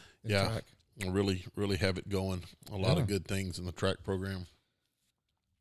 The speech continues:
Speaker 2: Uh, talking with some people, they just said, you know, Somerset had a bunch of kids. Just,
Speaker 1: Mm-hmm.
Speaker 2: they had a bunch of kids and a bunch of events. We didn't always have,
Speaker 1: Yeah.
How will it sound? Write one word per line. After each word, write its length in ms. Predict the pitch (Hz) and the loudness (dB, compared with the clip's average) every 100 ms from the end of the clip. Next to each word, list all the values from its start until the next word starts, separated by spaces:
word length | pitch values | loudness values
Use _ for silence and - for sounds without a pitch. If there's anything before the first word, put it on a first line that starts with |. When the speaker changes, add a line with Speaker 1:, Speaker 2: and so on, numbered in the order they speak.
| _ - | _ -2
Speaker 2:
Uh, 200 | 107 95 - - - - - - - - _ | -2 -2 -6 -18 -20 -20 -20 -20 -20 -20 _
talking 280 | - 117 123 | 6 6 4
with 100 | 104 | 2
some 140 | - 82 | 0 2
people, 400 | 117 104 101 95 117 | 2 2 -2 -2 -4
they 120 | 107 | -2
just 200 | 101 107 | 0 0
said, 260 | 120 101 92 - _ - - _ _ - | 0 0 -4 -14 _ -20 -20 _ _ -4
you 100 | 113 | 0
know, 180 | 98 90 - - - - - - - | 2 0 0 4 4 2 -20 -8 0
Somerset 560 | - 131 131 123 117 | 2 2 2 4 2
had 200 | - 101 | 2 2
a 60 | 92 | 2
bunch 340 | 87 98 95 | 0 -2 -2
of 60 | - | -2
kids. 400 | - 65 - - - 98 98 | -4 -4 -6 -8 -8 -8 -4
Just, 260 | 101 123 - | -2 -2 -4
Speaker 1:
Mm-hmm. 80 | 95 | -6
Speaker 2:
they 100 | 90 | -6
had 200 | - 101 | -4 -4
a 20 | |
bunch 240 | 90 95 87 | -4 -6 -4
of 40 | |
kids 260 | 95 92 92 | -4 -2 -2
and 80 | 87 | -4
a 60 | |
bunch 220 | 85 85 | -4 -4
of 100 | 87 | -6
events. 380 | 90 98 92 92 | -8 -6 -6 -6
We 140 | 95 92 | -4 -4
didn't 160 | 92 | -2
always 280 | 92 92 87 | -2 -2 0
have, 320 | 98 92 92 - - _ _ - - - | 0 0 -4 -10 -20 _ _ -20 -20 -8
Speaker 1:
Yeah. 160 | 107 | -6